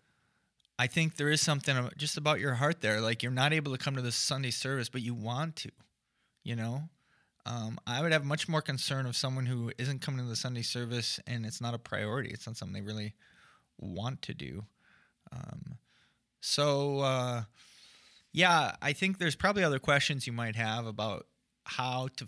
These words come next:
fill that void, because there is something about being with a large group of Christians and worshiping together.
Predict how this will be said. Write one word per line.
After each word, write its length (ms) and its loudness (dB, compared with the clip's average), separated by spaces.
fill 240 -2
that 280 0
void, 540 -2
because 260 -8
there 120 0
is 140 2
something 600 -2
about 600 -2
being 340 4
with 160 -4
a 60 2
large 360 -2
group 200 -8
of 120 -12
Christians 420 -2
and 260 -4
worshiping 540 -6
together. 560 -8